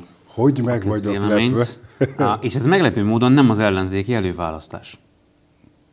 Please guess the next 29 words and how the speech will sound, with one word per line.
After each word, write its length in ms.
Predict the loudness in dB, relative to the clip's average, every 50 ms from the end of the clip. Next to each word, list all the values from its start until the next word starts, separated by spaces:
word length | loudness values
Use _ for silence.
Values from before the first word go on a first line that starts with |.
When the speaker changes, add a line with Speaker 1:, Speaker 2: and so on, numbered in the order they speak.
| _ _ _ _ _ _ _ _ -14
Speaker 1:
Akkor 320 | -14 -14 -12 -10 -10 -10
most 180 | -10 -10 -10 -10
visszanézek 560 | -12 -10 -10 -8 -8 -8 -8 -6 -6 -8 -6
bután. 480 | -4 -6 -4 -2 -2 -2 -2 -4 -6 -8 -14 -20 -14 -4
Speaker 2:
Ö, 540 | -2 0 2 2 2 2 4 4 4 4 4 2 2 0 0 0 0
Speaker 1:
<laughs> 200 | 0 -2 -4 -6 -10 -14 -18 -10
Speaker 2:
hanem 360 | -4 -2 0 2 2 2 2
a 140 | 4 4 4
járványkezeléssel 840 | 4 2 2 2 0 -2 -4 -4 -4 -2 -2 -4 -4 -2 -2 -2
való 260 | 0 0 0 0 0 0
elégedettség. 560 | 0 -2 -4 -4 -6 -8 -10 -8 -8 -6 -6
Speaker 1:
Igen. 140 | -6 -8 -2
Speaker 2:
Fontos 360 | 2 4 4 4 4 2 2
dolog 300 | 4 2 2 0 -2 -6 -10
az 120 | -8 -4
ellenzéki 500 | -2 -2 0 -2 -2 -4 -4 -4 -2 0
előválasztás, 580 | 0 0 2 2 2 2 0 0 -2 -4 -4 -2
de 100 | -2 -2
azt 220 | -2 -4 -4 -2
látjuk, 380 | -2 -4 -4 -2 -6 -6 -6 -4
hogy, 280 | -4 -4 -4 -2 -2
ö, 80 | -2 -2 -4 -6 -12 -20 -20 -20 _
jelenleg 400 | -6 -4 -2 -2 0 -2 -2 -2
azt 160 | -4 -6 -6 -6
még 280 | -6 -4 -4 -6 -8 -14 -20 -20 _ _ _ -20 -20 _ _ _ _ _
talán 260 | 0 0 2 2 0
kevéssé 460 | 0 -2 -2 0 -2 -2 -2 -4 -4
éri 240 | -4 -2 -2 0 0
megkutatni, 800 | -2 -2 -6 -6 -8 -10 -8 -6 -6 -6 -4 -6 -6 -6 -8